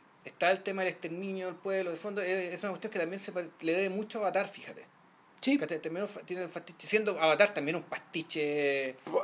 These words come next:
Speaker 2: Totalmente.
Speaker 1: desver-, desvergor-, desvergonzado, po,
Speaker 2: Re-,
Speaker 1: ¿cachai?
Speaker 2: devuelva hasta el podcast que,
Speaker 1: Que
Speaker 2: que
Speaker 1: hicimos
Speaker 2: hicimos
Speaker 1: sobre
Speaker 2: alguna
Speaker 1: Avatar,
Speaker 2: vez, ¿no?
Speaker 1: que, que claro, que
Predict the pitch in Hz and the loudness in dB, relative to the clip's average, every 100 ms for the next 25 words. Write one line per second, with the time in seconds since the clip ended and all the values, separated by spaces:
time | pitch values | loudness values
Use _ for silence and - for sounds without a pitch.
0 | 180 - 226 196 196 269 339 277 165 160 | -2 0 6 10 12 10 8 6 8 6
1 | 180 - 160 165 165 160 160 202 143 135 | 4 2 2 2 2 2 6 8 8 4
2 | 180 202 220 202 208 254 277 269 269 - | 8 10 10 12 12 12 10 4 4 10
3 | 285 285 285 254 233 233 233 190 240 196 | 8 8 2 0 -2 -4 -4 -2 0 4
4 | 262 247 254 - 180 185 185 190 - 170 | 6 6 6 8 8 8 6 2 0 -2
5 | 165 165 151 - 151 175 165 143 131 127 | -2 -4 -8 -12 -6 0 2 2 -4 -10